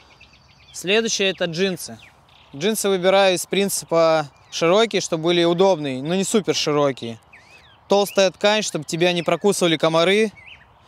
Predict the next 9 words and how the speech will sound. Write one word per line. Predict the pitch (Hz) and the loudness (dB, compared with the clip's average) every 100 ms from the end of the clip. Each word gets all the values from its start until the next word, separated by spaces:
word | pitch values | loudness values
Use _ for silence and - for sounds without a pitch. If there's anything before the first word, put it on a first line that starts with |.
| - - _ - | -20 -20 _ -8
и | 160 165 175 175 170 | -2 0 2 2 2
тебе | - 180 190 | 2 2 2
было | 190 | 2
достаточно | 170 165 190 175 175 | 2 0 -2 -2 -2
комфортно, | 165 160 196 220 220 196 175 - - - | -2 0 2 2 0 -4 -6 -8 -20 -10
чтобы | - 156 165 | -4 -2 -2
ничего | 165 190 | 0 0
не | 175 | 2
порвалось. | 170 175 180 156 127 - | 2 4 4 4 0 -8